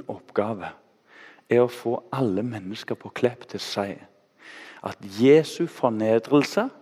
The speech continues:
er livsgrunnlaget for alle mennesker. På jord og i evigheten. Ehm, i Josefs historie så har Gud malt et bilde av Jesu fornedrelse og opphøyelse. La oss få Salme sekstini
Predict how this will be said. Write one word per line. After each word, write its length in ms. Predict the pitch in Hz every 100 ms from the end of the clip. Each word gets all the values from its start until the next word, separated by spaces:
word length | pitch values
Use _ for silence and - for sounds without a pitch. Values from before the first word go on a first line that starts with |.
| _ _ _ _ _ _ _ _ _ _ - - -
er 160 | 107
livsgrunnlaget 1200 | 101 104 143 - - - 135 131 131 135 135 170 - - _
for 320 | - 92 - _ _ -
alle 380 | 113 92 87 101 _ _ -
mennesker. 560 | 104 82 87 - - - - - _ _ _ _ _ _ _ _ _ _ _ - -
På 160 | - 98
jord 400 | 98 139 196 - _ _ _ _ _
og 160 | 107 98
i 100 | 92
evigheten. 560 | 85 95 92 85 - - _ _ _ _ - - _ - - - - - - - - - _ -
Ehm, 600 | 117 110 104 98 95 90 - - - - - - -
i 80 | 123
Josefs 500 | 165 185 165 - -
historie 560 | 131 - 135 135 202 202
så 200 | - 123
har 100 | 120
Gud 240 | 120 151
malt 380 | 117 110 123 -
et 160 | 123 -
bilde 400 | 143 101 92 135
av 80 | 120
Jesu 320 | 117 127 180
fornedrelse 800 | - 113 113 110 120 156 160 -
og 180 | - 110
opphøyelse. 500 | - 107 107 - 92
La 160 | 120 151
oss 80 |
få 160 | - 143
Salme 400 | - 120 113 135
sekstini 640 | - 131 - 120 113 147